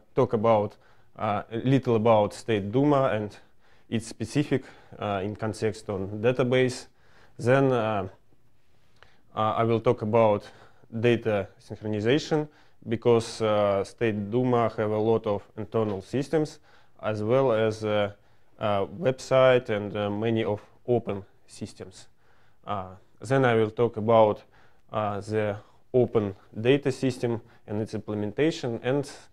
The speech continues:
about full text search and, uh, some challenges in it.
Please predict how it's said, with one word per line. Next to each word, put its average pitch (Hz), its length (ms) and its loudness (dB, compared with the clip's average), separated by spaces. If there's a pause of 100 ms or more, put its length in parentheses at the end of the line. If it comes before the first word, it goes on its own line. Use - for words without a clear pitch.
(280)
about 120 540 6 (240)
full 127 220 0
text - 280 -4
search 175 360 2 (480)
and, 110 280 0 (120)
uh, 107 400 0 (320)
some 120 320 2
challenges 113 640 -2 (1080)
in 107 160 -2
it. 101 140 -6